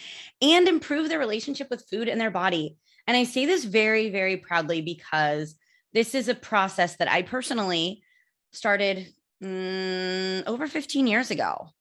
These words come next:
And if you had met me fifteen years ago and seen some of my eating habits and heard some of the thoughts that went through my head about my body,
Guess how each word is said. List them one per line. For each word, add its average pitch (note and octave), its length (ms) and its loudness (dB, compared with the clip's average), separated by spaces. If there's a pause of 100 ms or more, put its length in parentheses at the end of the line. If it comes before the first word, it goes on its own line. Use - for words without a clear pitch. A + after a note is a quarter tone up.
(360)
And A3+ 240 6
if G#3+ 100 -2
you B3 160 0
had E4+ 120 0
met D4+ 200 2
me B3+ 140 0
fifteen G#3 420 -8
years F#3+ 240 -4
ago D3 400 -2
and E3 200 -4
seen A3 380 -4
some G#3 180 -4
of G#3+ 60 -2
my G#3+ 120 2
eating F3+ 300 -2
habits D#3+ 420 0
and E3 80 -4
heard F#3+ 340 -4
some G3 140 -8
of F#3 80 -4
the F#3+ 80 -6
thoughts E3+ 340 0
that C#3 120 -6
went E3 200 -2
through F3+ 140 -6
my F3+ 160 0
head D#3+ 280 -2
about D#3 220 0
my F3+ 140 0
body, D3 460 -2